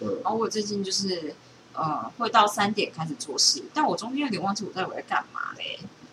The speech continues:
Speaker 2: 好像也不是做什么不太对的事情。
Speaker 1: 嗯。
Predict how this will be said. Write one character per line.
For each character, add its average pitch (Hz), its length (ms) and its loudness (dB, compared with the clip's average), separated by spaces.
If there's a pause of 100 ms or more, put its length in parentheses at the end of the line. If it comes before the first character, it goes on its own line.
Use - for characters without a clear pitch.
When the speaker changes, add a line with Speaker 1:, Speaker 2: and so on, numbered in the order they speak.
(260)
Speaker 2:
好 - 80 -2
像 339 160 -2
也 233 100 2
不 180 120 -6
是 277 120 -2
做 269 200 -2
什 175 140 -2
么 156 80 -4
不 - 140 -10
太 220 180 0
对 196 200 -2
的 135 120 -2
事 - 240 6
情。 - 240 6 (1400)
Speaker 1:
嗯。 - 260 -2